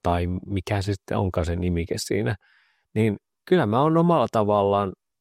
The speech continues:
siinä ollut onnen, niinku, esteenä. Mut sitten myös, jos miettii ihan tämmöstä ihan arkista elämää, niin mä oon ollut aika välillä, niinku, tosi jumissa minun vanhojen asioitten, vanhojen ajatusteni kanssa.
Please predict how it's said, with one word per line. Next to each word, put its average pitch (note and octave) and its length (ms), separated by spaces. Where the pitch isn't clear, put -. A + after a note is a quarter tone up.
siinä C#3 440
ollut E2 260
onnen, F#2+ 420
niinku, F#2+ 260
esteenä. F2+ 640
Mut A#2 240
sitten D3 300
myös, C3 280
jos B2 160
miettii C#3+ 340
ihan C3+ 180
tämmöstä B2 420
ihan C#3 300
arkista G2 460
elämää, F#2 340
niin G2+ 140
mä D#3+ 80
oon G#2 160
ollut C3 260
aika B2+ 220
välillä, C3+ 380
niinku, G#2 200
tosi C3 360
jumissa F#2+ 480
minun G2 300
vanhojen F#2 560
asioitten, F#2 800
vanhojen F#2+ 480
ajatusteni G#2 720
kanssa. - 460